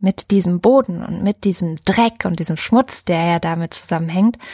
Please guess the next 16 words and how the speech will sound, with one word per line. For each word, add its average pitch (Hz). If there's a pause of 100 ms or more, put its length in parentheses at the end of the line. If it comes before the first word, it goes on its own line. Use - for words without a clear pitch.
(340)
wie 196
wir 180
uns 180
auch 214
von 247
diesen, 202
dieser 185
Arbeit 202
der 185
Mikroorganismen 165
ein 165
Stück -
weit 175
entfremdet 170
haben. 160 (480)
Und 202